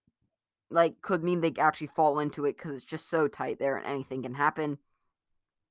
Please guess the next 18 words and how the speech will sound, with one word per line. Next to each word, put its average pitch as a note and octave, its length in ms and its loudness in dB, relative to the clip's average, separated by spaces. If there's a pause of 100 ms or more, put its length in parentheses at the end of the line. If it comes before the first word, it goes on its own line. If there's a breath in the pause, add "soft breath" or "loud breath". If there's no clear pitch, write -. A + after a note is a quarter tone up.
(760)
Holtmann F#3+ 440 4
got F3 180 10
a E3+ 40 0
goal, E3+ 440 6 (420 soft breath)
his F3 320 -2
third E3+ 300 4
of D#3+ 120 4
the D3 80 -2
season. D#3+ 440 0
He's D#3 140 0
got - 200 -2
three C#3+ 160 0
assists, C#3 380 -4
one C#3+ 120 -2
of C3+ 60 -4
their C#3+ 220 2
key C#3+ 260 -6
performers. C3 840 -8